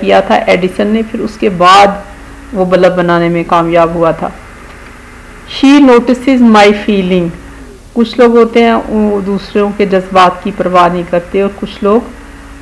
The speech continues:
دوسروں کے جذبات و احساسات کی پرواہ کرتے ہیں کہ کوئی ان کے باتوں سے اور ایکشن سے ہرٹ تو نہیں ہو رہا۔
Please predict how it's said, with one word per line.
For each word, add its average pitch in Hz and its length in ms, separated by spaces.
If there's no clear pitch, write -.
دوسروں 220 460
کے 233 260
جذبات 190 760
و 208 140
احساسات 185 960
کی 214 180
پرواہ 214 320
کرتے 190 280
ہیں 175 180
کہ 226 120
کوئی 220 200
ان 214 160
کے 226 340
باتوں 190 420
سے 208 180
اور 208 80
ایکشن 196 380
سے 220 80
ہرٹ 185 300
تو 202 80
نہیں 208 200
ہو 185 140
رہا۔ 180 120